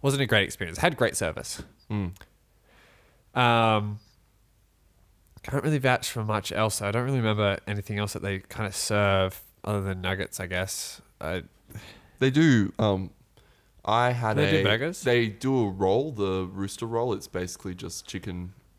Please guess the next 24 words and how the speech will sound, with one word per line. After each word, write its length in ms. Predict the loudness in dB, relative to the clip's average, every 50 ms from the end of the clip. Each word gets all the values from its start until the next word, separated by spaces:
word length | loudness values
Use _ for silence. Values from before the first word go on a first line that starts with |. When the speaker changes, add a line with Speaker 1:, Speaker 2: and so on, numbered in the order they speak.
| _ _ _ _ _ _ -14
Speaker 2:
chicken 340 | -14 -10 -8 -8 -8 -6
mayo 200 | -6 -6 -4 -2
Speaker 1:
Right. 140 | -2 -2 -2 -2
Speaker 2:
and 200 | -4 -6 -6 -8
butter 300 | -8 -6 -6 -6 -8 -8 -10 -10
on 140 | -8 -8
a 120 | -6 -6 -8 -10 -12 -12
bread 360 | -8 -6 -4 -4 -4 -4 -4
roll 200 | -6 -6 -6 -6
thing. 300 | -8 -10 -10 -10 -10 -12 -14 _ _ _ _ _ -8 -2
It 80 | 0
actually 460 | 0 0 0 -2 -2 0 0 0 -2 -6 -10 -18 _ _
was 140 | -10 -10 -8
quite 360 | -6 -6 -6 -4 -6 -8 -10 -8
nice. 400 | -6 -6 -4 -6 -8 -12 -18 -20 _ -18 -16
Speaker 1:
I 40 | -10
just 200 | -8 -6 -6 -4
remembered 260 | -4 -4 -4 -2 -2
what 120 | -2 0 0
I, 200 | 2 2 0 -2 -2
what 100 | -2 0
else 160 | 0 0 2 0
I 60 | 0
had. 340 | 0 2 2 2 2 2 -2